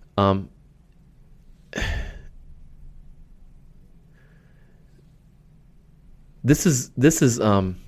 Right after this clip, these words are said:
this is also helpful. This article gets into, which I also agree.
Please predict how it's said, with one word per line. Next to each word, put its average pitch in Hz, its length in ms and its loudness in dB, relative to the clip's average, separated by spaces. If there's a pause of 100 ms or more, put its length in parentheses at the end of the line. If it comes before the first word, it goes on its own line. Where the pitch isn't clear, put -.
(120)
this 151 160 2
is 143 120 0
also 110 500 6
helpful. 101 640 4 (2500)
This 107 200 4
article 101 360 4
gets 92 260 0
into, 87 380 0
which 90 220 -4
I 87 160 2
also 98 340 2
agree. 85 500 2